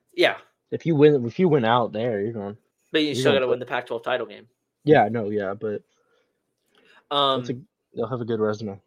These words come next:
Speaker 2: if they win out.
Speaker 1: That, I mean, that could set up a, one of the most po-,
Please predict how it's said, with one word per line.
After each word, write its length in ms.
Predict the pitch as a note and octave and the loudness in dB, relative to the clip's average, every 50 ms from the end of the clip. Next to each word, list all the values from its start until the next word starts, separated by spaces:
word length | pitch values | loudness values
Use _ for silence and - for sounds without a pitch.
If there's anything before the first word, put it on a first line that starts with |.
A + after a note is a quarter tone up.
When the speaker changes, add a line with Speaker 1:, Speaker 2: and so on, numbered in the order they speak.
| _ _ - | _ _ -14
Speaker 2:
if 160 | A#2+ - - | -14 -14 -10
they 100 | - A2+ | -10 -8
win 160 | G#2+ A2 G#2+ | -8 -6 -8
out. 180 | G#2+ G#2 G2+ - _ _ _ _ _ _ _ _ _ _ _ _ _ _ _ - | -8 -10 -12 -16 _ _ _ _ _ _ _ _ _ _ _ _ _ _ _ -2
Speaker 1:
That, 320 | C#3+ C#3 D3+ E3 - - - - - _ - | 2 2 2 2 0 -4 -12 -20 -18 _ -10
I 40 | D3+ | -8
mean, 140 | D#3 D3+ C#3+ | -6 -2 0
that 180 | D3 D#3 - - | 0 0 0 0
could 120 | G3 - | -6 -10
set 220 | - - D#3+ D3 C3+ | -6 -2 0 0 0
up 160 | B2+ - - | -2 -4 -6
a, 340 | A#2+ A#2 A#2 A2+ A#2 A2+ _ _ _ _ _ _ _ _ _ _ _ _ _ _ _ - | -8 -8 -8 -10 -12 -16 _ _ _ _ _ _ _ _ _ _ _ _ _ _ _ -12
one 140 | C3 C#3 | -10 -8
of 60 | C#3+ C#3 | -8 -8
the 60 | C#3 | -6
most 340 | C#3 C3+ C3 B2+ - _ _ | -6 -6 -6 -8 -10 _ _
po-, 300 | - - - C#3+ C3 | -16 -10 -6 -4 -4